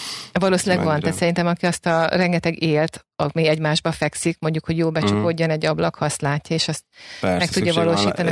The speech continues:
Speaker 2: rá.
Speaker 1: ez
Speaker 2: Igazán,
Speaker 1: biztos.
Speaker 2: igen, igen, igen. Az is lehet, ö, kell egy va-, egyfajta vizuális képesség is, és hát menni
Speaker 1: Ki-
Speaker 2: kell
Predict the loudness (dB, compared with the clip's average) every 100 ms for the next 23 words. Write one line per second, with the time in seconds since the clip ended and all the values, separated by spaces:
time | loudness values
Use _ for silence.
0 | 0 0 0 0 2 2 2 4 4 2
1 | 2 2 2 2 2 2 -2 -14 -20 _
2 | -4 0 2 2 2 2 0 -2 -2 2
3 | 2 4 2 -2 -14 -14 -12 -14 -10 -2
4 | 0 0 0 0 2 0 0 0 0 0
5 | 2 2 2 2 0 0 0 2 2 2
6 | 2 0 -2 -8 _ -10 -4 0 2 2
7 | 2 2 2 -2 -12 -20 -20 -20 -20 -20
8 | _ _ _ 0 0 0 -10 _ _ _
9 | 0 2 0 0 2 2